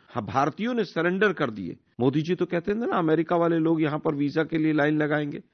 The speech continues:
पचास लोग विदेशों से अपना पासपोर्ट सरेंडर करके यहां नहीं आए। अब बात करते हैं विदेश नीति की। विदेश नीति की हालत यह है कि सत्तर के करीब बार ट्रंप जो है हमारे देश की सरकार को चुनौती दे चुका है।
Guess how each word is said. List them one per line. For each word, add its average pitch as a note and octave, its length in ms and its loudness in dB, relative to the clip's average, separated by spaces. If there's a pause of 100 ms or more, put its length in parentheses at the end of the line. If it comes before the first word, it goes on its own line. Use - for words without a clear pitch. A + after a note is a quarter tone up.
(120)
पचास E3 480 -2
लोग D3+ 480 4
विदेशों C3 500 0
से - 160 -4
अपना C3+ 260 -2
पासपोर्ट B2+ 520 -2
सरेंडर B2+ 380 -2
करके B2+ 460 0 (240)
यहां B2 280 0
नहीं A2 320 -2
आए। - 180 -8 (220)
अब A2+ 80 -2
बात A2+ 300 -2
करते A#2 240 0
हैं A2+ 80 0
विदेश C#3 360 0
नीति C3+ 240 -2
की। B2 200 -14 (220)
विदेश E3 380 0
नीति F#3 260 0
की - 120 0
हालत D#3 360 0
यह F3 100 4
है G3+ 60 0
कि F#3+ 140 -2
सत्तर F#3+ 480 -2
के F#3 180 2
करीब C#3+ 460 -2
बार B2+ 300 2 (160)
ट्रंप A3 280 2
जो D3+ 180 2
है D#3 200 2
हमारे C#3 320 0
देश D3+ 280 -2
की D3 100 -6
सरकार C3+ 480 -2
को C3+ 140 -6
चुनौती A#2 460 -2
दे A#2+ 140 0
चुका G#2 300 -4
है। G2+ 180 -4